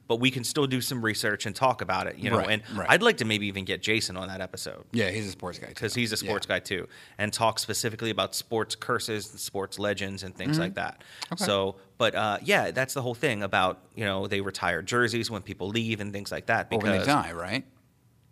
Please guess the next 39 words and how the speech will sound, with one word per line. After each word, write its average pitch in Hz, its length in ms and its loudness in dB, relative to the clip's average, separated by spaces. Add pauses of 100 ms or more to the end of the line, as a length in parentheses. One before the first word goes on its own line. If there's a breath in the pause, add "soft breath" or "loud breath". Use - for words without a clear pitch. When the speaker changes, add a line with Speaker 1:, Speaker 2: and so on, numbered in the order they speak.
(200)
Speaker 2:
They 104 80 -4
l-, 101 120 -6 (180)
either 113 280 2
retire 110 500 0
or 92 140 -2
die. 87 340 -2
That's 87 220 -8
Speaker 1:
Yeah. 107 100 8
Speaker 2:
the 95 60 2
only 101 140 -2
time 98 200 -2
they 95 80 0
retire 87 440 -4
a 90 40 -10
jersey. 87 500 -10
Speaker 1:
I 113 100 8
believe 104 340 2
so. - 300 -8
Speaker 2:
Right. 104 200 -8
Speaker 1:
So, 101 300 0
but 117 200 2
I, 151 100 6
you 139 180 2
know, 117 180 2 (520 loud breath)
they 143 180 10
would 143 140 6
be 135 100 6
the 135 100 8
dudes 110 300 2
to 95 100 4
ask. 82 400 -4 (200)
Speaker 2:
True. - 200 0 (120)
Speaker 1:
You 107 120 -2
know 98 120 -2
what 98 100 -2
I - 20 -6
mean? 101 200 -4 (320 loud breath)
So 135 500 8 (420)
in, 170 140 0